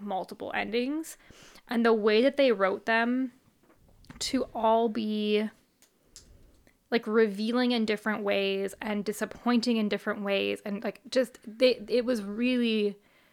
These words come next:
like, kind of a masterclass in how to write a story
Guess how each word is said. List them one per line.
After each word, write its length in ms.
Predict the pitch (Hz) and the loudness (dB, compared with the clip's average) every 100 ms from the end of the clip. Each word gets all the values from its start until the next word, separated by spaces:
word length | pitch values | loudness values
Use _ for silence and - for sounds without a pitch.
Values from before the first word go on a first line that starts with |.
| _ _ _ | _ _ _
like, 160 | - 214 | -12 -4
kind 200 | - 277 | 2 4
of 80 | 269 | 4
a 60 | |
masterclass 800 | 220 196 185 - 214 - 214 208 | 4 2 0 0 -2 2 2 0
in 60 | 202 | -6
how 200 | 190 190 | -4 -2
to 80 | 190 | -2
write 380 | 180 185 185 - | -2 -2 -2 -4
a 80 | 202 | -10
story 720 | - 196 185 185 190 190 202 | -8 -6 -4 -4 -4 -6 -10